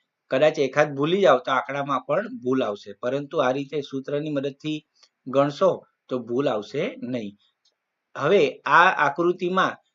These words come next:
લંબચોરસની સંખ્યા કેટલી છે એ તમારે મને ગણીને આપવાનું છે તમારા પ્રેક્ટિસ માટે. વિદ્યાર્થી મિત્રો,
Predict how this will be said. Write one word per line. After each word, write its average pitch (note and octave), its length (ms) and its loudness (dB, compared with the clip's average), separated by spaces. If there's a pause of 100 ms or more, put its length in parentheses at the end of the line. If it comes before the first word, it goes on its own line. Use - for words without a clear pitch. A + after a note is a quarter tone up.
(160)
લંબચોરસની F3+ 760 2 (160)
સંખ્યા D3 340 0
કેટલી G#3 420 0
છે D3+ 320 -4 (260)
એ D3+ 140 2
તમારે D#3 420 4
મને D3 460 0
ગણીને C#3+ 540 -2
આપવાનું C#3 560 -4
છે A3+ 200 -2
તમારા D#3 360 0
પ્રેક્ટિસ - 480 -4
માટે. A#2 300 -8 (540)
વિદ્યાર્થી D3+ 400 2
મિત્રો, E3+ 480 -6